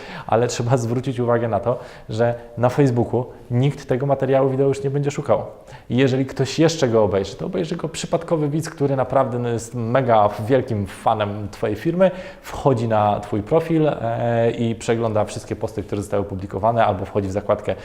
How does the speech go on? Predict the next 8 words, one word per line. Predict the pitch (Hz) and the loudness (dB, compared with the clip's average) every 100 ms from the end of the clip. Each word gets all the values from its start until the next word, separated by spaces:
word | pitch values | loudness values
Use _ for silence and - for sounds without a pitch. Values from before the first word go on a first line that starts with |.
| - | -18
z | - | -8
nagraniami | 104 104 110 104 104 | -4 -2 0 0 -2
wideo | 95 104 104 | -2 0 0
i | 104 104 | -2 -2
tam | 101 104 - - | -2 -2 -8 -12
będzie, | 110 107 104 101 98 - | -4 -2 0 -2 -4 -6
e, | 101 101 | -4 -4
chciał | - 104 101 | -2 0 0